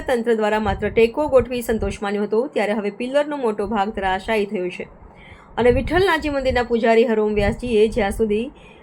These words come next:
રિસ્ટોરેશનની કામગીરી નહીં થાય, ત્યાં સુધી કાળઝાળ ગરમી હોય કે વરસાદમાં ચપ્પલ વિના ખુલ્લા પગે દરરોજ દર્શન કરવા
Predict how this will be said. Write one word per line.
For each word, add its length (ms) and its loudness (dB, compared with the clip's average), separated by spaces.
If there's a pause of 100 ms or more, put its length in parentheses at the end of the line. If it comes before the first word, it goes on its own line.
રિસ્ટોરેશનની 720 0
કામગીરી 440 0
નહીં 160 2
થાય, 160 2
ત્યાં 240 -2
સુધી 180 -2
કાળઝાળ 540 2
ગરમી 300 2
હોય 180 0
કે 160 2
વરસાદમાં 560 -4
ચપ્પલ 300 -4
વિના 260 -4
ખુલ્લા 260 -2
પગે 300 -6
દરરોજ 500 -2
દર્શન 400 -4
કરવા 320 -6